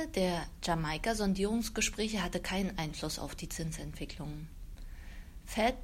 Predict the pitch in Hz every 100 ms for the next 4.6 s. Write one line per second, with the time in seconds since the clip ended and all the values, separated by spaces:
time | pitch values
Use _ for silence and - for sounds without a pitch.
0 | - 165 - - - 180 - 170 - 170
1 | 180 220 220 - - - 220 247 220 196
2 | 175 170 196 269 277 160 160 185 202 175
3 | 170 - 175 175 196 220 208 190 185 185
4 | 180 - - 175 233 302